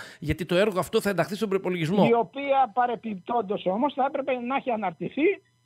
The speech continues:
Speaker 2: στις πέντε Πρώτου του είκοσι τέσσερα. Γιατί στις δεκατρείς, ε, στις, ε, έντεκα Τρίτου;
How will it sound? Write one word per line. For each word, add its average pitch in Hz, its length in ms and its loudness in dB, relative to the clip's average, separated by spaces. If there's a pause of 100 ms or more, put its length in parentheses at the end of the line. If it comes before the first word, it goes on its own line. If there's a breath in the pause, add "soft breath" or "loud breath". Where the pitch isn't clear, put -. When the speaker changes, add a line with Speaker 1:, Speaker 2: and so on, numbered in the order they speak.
(540)
Speaker 2:
στις - 320 -8
πέντε 302 280 -2
Πρώτου 269 260 -4
του - 80 -4
είκοσι 381 260 -4
τέσσερα. 151 360 -2
Γιατί 233 280 -2
στις 226 140 -12
δεκατρείς, 190 520 -4
ε, 180 360 -4
στις, 190 320 -8
ε, 180 360 0
έντεκα 185 320 0
Τρίτου; 160 360 -4